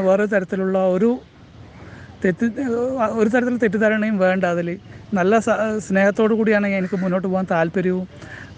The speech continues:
പിന്നെ ഞാൻ അങ്ങനെ ഒരു, ഞാൻ, എൻ്റെ മുഖ്യ ശത്രു ആർ-, പിന്നെ സി പി എമ്മുകാരാണ്, ഒരുപാട് ദ്രോഹിച്ചിട്ടുണ്ട്. അതുകൊണ്ട് ആ ഒരു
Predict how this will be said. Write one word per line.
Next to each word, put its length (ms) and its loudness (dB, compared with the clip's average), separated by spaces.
പിന്നെ 480 2
ഞാൻ 260 2
അങ്ങനെ 240 2
ഒരു, 160 2
ഞാൻ, 120 0
എൻ്റെ 180 4
മുഖ്യ 280 0
ശത്രു 280 2
ആർ-, 160 -2
പിന്നെ 260 4
സി 180 4
പി 100 2
എമ്മുകാരാണ്, 420 2
ഒരുപാട് 340 2
ദ്രോഹിച്ചിട്ടുണ്ട്. 560 2
അതുകൊണ്ട് 260 0
ആ 20 2
ഒരു 120 2